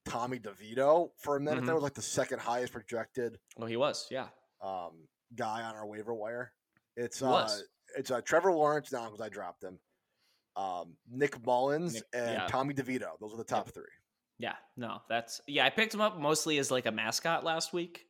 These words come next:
Speaker 2: uh, 'cause I just had an open roster spot, but, uh, yeah,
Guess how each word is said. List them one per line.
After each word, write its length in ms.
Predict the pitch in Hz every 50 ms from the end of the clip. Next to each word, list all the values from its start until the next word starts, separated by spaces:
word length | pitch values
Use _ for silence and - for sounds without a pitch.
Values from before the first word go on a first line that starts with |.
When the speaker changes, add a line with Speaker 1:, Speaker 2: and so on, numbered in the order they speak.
| -
Speaker 2:
uh, 160 | - 117 113 113
'cause 180 | - 120 113
I 60 | 117
just 180 | 107 - 110 -
had 180 | 117 107 107 107
an 60 | 107
open 200 | 110 110 - 110 113
roster 320 | 110 110 110 - - 123
spot, 400 | - - 139 135 135 127 - -
but, 260 | 117 110 101 - - _ _ _ _ _ _ _ _ _ _ _ _ _ _
uh, 320 | 113 110 110 107 110 110 98 -
yeah, 180 | 151 190 170